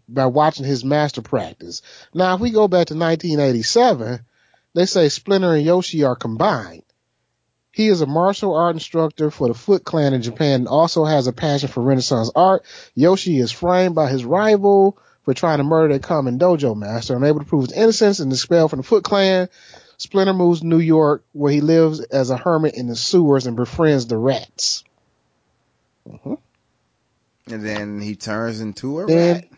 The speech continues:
Speaker 1: one day he comes across four baby turtles, which were accidentally dropped by a boy through a sewer grate. Splinter keeps them as pets and treats them like his children.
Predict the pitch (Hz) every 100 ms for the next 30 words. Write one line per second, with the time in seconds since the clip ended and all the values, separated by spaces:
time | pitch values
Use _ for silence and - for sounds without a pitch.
0 | _ 180 196 196 190 185 196 160 - 185
1 | 170 151 151 190 156 - 180 165 156 156
2 | 143 139 214 220 214 196 151 143 123 147
3 | 139 135 123 113 110 160 160 135 131 120
4 | 113 156 160 165 127 113 110 - 277 175
5 | 107 107 95 139 - _ _ - _ -
6 | - 214 220 196 233 208 - 196 165 151
7 | 127 - 247 247 - - 139 - 220 196
8 | 190 170 160 - 160 - 156 131 123 180